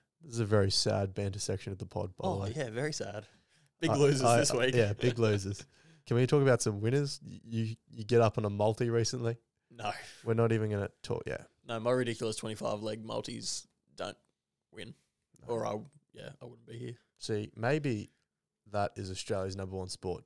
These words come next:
Speaker 1: betting.
Speaker 2: Oh, it'll be close.
Speaker 1: Do you reckon who, I, in terms of ballers, I think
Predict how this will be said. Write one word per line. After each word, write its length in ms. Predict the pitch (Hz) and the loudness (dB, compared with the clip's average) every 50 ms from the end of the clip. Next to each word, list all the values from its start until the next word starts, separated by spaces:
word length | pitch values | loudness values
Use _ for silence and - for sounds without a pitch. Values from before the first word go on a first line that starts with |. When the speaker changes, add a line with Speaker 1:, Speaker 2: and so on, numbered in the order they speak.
| _ - | _ -8
Speaker 1:
betting. 280 | 95 90 - - - - _ _ _ _ _ _ _ _ - | -8 -8 -8 -10 -14 -18 _ _ _ _ _ _ _ _ -20
Speaker 2:
Oh, 200 | - - - - - - - - - | -18 -16 -16 -16 -18 -20 -20 -20 -18
it'll 100 | - - | -16 -14
be 80 | 120 120 | -14 -12
close. 360 | - 113 110 113 110 - - | -8 -8 -8 -8 -8 -10 -6
Speaker 1:
Do 120 | - 135 143 | -2 0 0
you 180 | 165 175 143 | 2 2 2
reckon 440 | 117 107 104 - - 87 - - - _ _ _ _ _ _ _ - - | 2 2 2 0 -4 -10 -10 -12 -16 _ _ _ _ _ _ _ -14 -8
who, 360 | - 123 123 123 120 117 127 - _ _ _ _ _ _ _ - | -4 -4 -2 -2 -4 -6 -8 -10 _ _ _ _ _ _ _ -10
I, 200 | 110 117 135 135 _ _ _ _ | -8 -8 -8 -8 _ _ _ _
in 120 | 120 117 110 | -12 -8 -6
terms 380 | - - 156 170 185 196 185 165 | -4 -4 -2 -2 -4 -4 -4 -2
of 240 | 151 113 92 - - _ - 98 - 92 | -2 -2 -4 -6 -12 _ -20 -10 -4 -2
ballers, 500 | 95 101 110 120 143 170 190 185 - - _ _ - | -2 0 0 -2 -2 -4 -6 -8 -14 -16 _ _ -8
I 60 | 107 | -6
think 260 | 107 107 104 101 - | -4 -4 -4 -6 -8